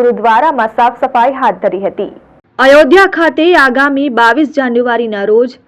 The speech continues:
રામ મંદિરના પુનઃ પ્રાણ પ્રતિષ્ઠાના પાવન અવસર નિમિત્તે વડાપ્રધાન નરેન્દ્રભાઈ મોદી દ્વારા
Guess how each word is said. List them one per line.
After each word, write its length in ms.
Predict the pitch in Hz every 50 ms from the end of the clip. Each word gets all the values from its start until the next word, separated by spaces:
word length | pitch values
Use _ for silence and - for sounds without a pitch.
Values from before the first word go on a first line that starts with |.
| _ _ _ 208 233
રામ 340 | 254 269 294 359 349 311 285
મંદિરના 480 | 285 285 294 339 330 302 269 269 277 269
પુનઃ 260 | - 262 240 240 233 214 226
પ્રાણ 260 | 233 233 240 269 269
પ્રતિષ્ઠાના 640 | 269 233 - 240 226 - _ - 262 254 226 196 190 -
પાવન 400 | 214 214 226 226 262 254 254 240
અવસર 240 | 240 247 254 226 202 202 202
નિમિત્તે 340 | 208 233 240 - _ 262 254 277 285 - _ _ _ _ _ _ _
વડાપ્રધાન 720 | 185 233 269 285 302 294 320 311 254 294 294 349 381 349 294
નરેન્દ્રભાઈ 720 | 277 285 311 311 311 339 330 247 285 269 277 277 294 277 247
મોદી 340 | 240 247 226 247 247 208
દ્વારા 380 | 220 240 240 233 233 226 233 285